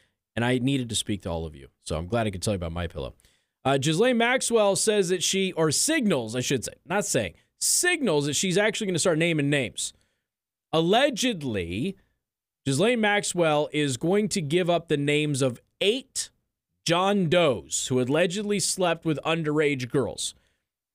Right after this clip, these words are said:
Uh, no doubt, at least a couple of those names will not be a surprise, as, uh, <laughs> the old prince overseas has been losing all of his titles and everything. That has not been a good, uh, good experience for him.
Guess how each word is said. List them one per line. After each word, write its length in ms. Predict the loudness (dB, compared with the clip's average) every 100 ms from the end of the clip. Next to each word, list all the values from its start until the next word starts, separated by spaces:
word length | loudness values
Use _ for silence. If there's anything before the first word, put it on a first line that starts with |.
| _
Uh, 240 | -2 0 0
no 260 | 2 2 2
doubt, 400 | 2 2 2 2
at 80 | 0
least 200 | 0 0
a 20 |
couple 260 | -2 2
of 80 | 2
those 180 | 2 2
names 300 | 2 2 2
will 80 | 2
not 540 | 2 2 0 -4 -6
be 160 | 0 2
a 140 | 0
surprise, 840 | -2 -4 -2 0 2 2 0 -2 -4
as, 420 | -2 0 0 0
uh, 300 | 0 2 -2 -2
<laughs> 640 | -2 -4 _ -20 _ -6
the 320 | -4 -4 -4
old 180 | -4 -2
prince 400 | 2 2 2 -2
overseas 540 | 0 0 0 2 2
has 80 | 0
been 140 | -2 -2
losing 200 | 0 2
all 120 | 0
of 80 | 0
his 100 | -4
titles 400 | -2 0 0 -2
and 80 |
everything. 320 | -6 -4 -6 -8 _ _ _ _ -2
That 160 | 2 2
has 100 | 0
not 220 | -4 -2
been 120 | -2
a 60 | 0
good, 380 | 0 0 0
uh, 180 | 0 0
good 140 | 0 -2
experience 440 | 0 0 0 -2
for 200 | -4 -6
him. 140 | -6